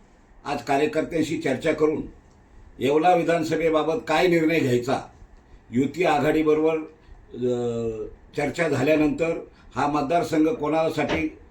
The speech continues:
सुटला जातो, आमची युती अथवा आघाडीबरोबर चर्चा होती की काय, कोणासोबत फायनल होतं, यावरच या मतदारसंघाचं, राष्ट्रीय रिपब्लिकन पक्षाचं भवितव्य अवलंबून असेल.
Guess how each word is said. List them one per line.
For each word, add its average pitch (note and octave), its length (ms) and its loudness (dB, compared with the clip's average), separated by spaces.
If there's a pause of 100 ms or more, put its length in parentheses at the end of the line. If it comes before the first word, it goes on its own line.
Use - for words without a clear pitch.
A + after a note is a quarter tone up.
(260)
सुटला D#3 320 2
जातो, D3+ 520 0 (140)
आमची D#3 480 -2
युती F3 640 0 (420)
अथवा D3 320 0
आघाडीबरोबर G3 600 6
चर्चा F3+ 300 0
होती D#3 220 2
की E3+ 160 -4
काय, D3+ 300 -2 (600)
कोणासोबत D3 600 -2
फायनल D#3+ 320 2
होतं, D3+ 340 -2 (260)
यावरच E3 440 0
या D#3+ 80 0
मतदारसंघाचं, C#3+ 880 -4 (220)
राष्ट्रीय C3 340 -6
रिपब्लिकन C3 480 -6
पक्षाचं B2+ 420 -10
भवितव्य G#2+ 380 -4
अवलंबून A2 400 -10
असेल. - 340 -16